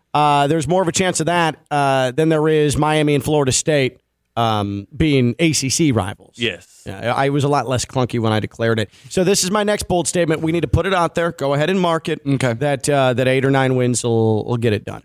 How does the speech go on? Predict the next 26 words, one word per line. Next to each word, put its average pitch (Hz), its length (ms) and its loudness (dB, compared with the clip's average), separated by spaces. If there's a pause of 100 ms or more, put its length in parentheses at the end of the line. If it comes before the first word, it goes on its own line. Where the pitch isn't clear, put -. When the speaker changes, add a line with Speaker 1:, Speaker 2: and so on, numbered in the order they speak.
Speaker 3:
All 113 100 0
right. 165 240 0 (280)
Speaker 1:
For 143 120 -6
the 127 140 -2
N 117 80 2
F 110 120 0
C 127 120 -2
North 110 240 2
champion. - 500 -6
Speaker 2:
I'll 156 160 -2
go 233 120 -4
Speaker 1:
Okay? 170 140 0
Speaker 2:
against 185 220 -6
you 135 120 -6
on 113 80 -6
that 104 160 -2
one. 95 180 -8
Just 127 220 -6
Speaker 1:
That's - 20 -6
Speaker 2:
to, 127 60 0
Speaker 1:
fine. 247 200 0 (160)
Speaker 2:
just 127 220 -10
to, 110 560 0
just 123 180 -6
to 135 60 -8
be 120 340 -2